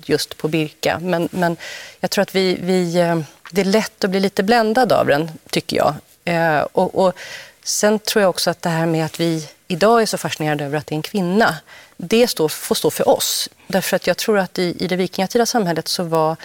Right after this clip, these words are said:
man var ju högst medveten om vilket kön en människa hade, absolut. Men det var kanske inte det som definierade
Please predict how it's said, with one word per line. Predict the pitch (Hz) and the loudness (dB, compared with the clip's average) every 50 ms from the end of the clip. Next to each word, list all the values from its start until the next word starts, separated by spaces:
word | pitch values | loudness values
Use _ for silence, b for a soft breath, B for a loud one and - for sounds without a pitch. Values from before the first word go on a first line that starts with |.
| B B B B B B B B B B B B _ _ _ _ _ | B B B B B B B B B B B B _ _ _ _ _
man | - - - - 180 | -14 -6 -2 -2 0
var | 165 185 | 2 2
ju | 180 180 | 0 0
högst | 160 208 220 - - - - | 0 -2 -2 -2 -4 -2 0
medveten | 220 202 175 156 160 156 - - 160 160 | 2 2 2 2 0 -2 0 -2 0 0
om | 151 151 | 0 0
vilket | 147 151 - 185 - | -2 -2 -4 -4 -4
kön | - - - 220 233 233 233 | 0 2 4 4 4 4 4
en | 226 226 | 4 4
människa | 220 202 170 - - - 139 | 4 2 2 0 -2 -4 -2
hade, | 151 147 139 139 - - 147 156 - _ _ | 0 0 0 2 0 0 0 -2 -6 _ _
absolut. | 170 165 - - - - 220 233 - 120 - _ - - | -6 -4 -4 -2 0 2 2 2 0 0 -4 _ -10 -2
Men | - 190 180 160 | 0 0 0 2
det | 190 190 185 180 175 - | 0 0 0 0 -2 -4
var | - 170 180 170 165 160 170 - - - _ | 0 2 2 2 2 0 -2 -8 -12 -10 _
kanske | - 190 170 156 - 196 | -2 -2 -2 0 0 -2
inte | 190 190 165 151 _ - | 0 -2 -2 -2 _ -4
det | 180 160 160 156 151 | -2 0 -2 -2 0
som | - - - 160 156 | -2 -2 -2 -2 -2
definierade | 156 139 - - - 165 170 185 214 226 226 226 220 214 190 180 165 156 | -2 -4 -4 -4 0 0 2 4 4 4 4 4 4 4 4 2 2 0